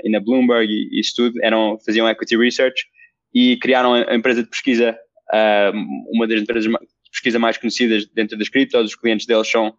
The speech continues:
os nossos clientes, aliás, agora são alguns dos maiores fundos no, no espaço, tipo Pantera, ah, Block Tower, ahm, tipo Placeholder,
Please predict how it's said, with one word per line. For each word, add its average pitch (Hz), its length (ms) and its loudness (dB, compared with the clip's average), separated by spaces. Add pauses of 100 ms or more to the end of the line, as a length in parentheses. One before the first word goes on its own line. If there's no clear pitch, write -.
(580)
os 117 100 2
nossos 131 240 0
clientes, 120 360 0
aliás, 110 260 2
agora 113 160 2
são 113 300 0
alguns 117 320 2
dos 107 80 2
maiores 117 300 2
fundos 117 340 0
no, 110 320 0
no 107 80 -2
espaço, 120 340 0
tipo 98 420 -10
Pantera, 113 720 0 (120)
ah, 104 180 2
Block 101 320 -2
Tower, 110 420 2 (720)
ahm, 98 1120 -2
tipo - 280 -20
Placeholder, 107 800 0